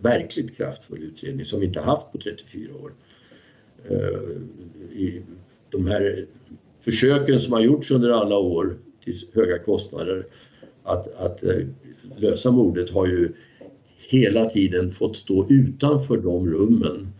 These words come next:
där vi nu ser att lösning kan finnas och, eh, aldrig beretts tillfälle att gå in där. Det måste ske i så fall. Och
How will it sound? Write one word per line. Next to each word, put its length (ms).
där 240
vi 140
nu 220
ser 340
att 380
lösning 600
kan 280
finnas 720
och, 400
eh, 280
aldrig 380
beretts 340
tillfälle 460
att 100
gå 100
in 220
där. 240
Det 240
måste 300
ske 160
i 40
så 220
fall. 240
Och 300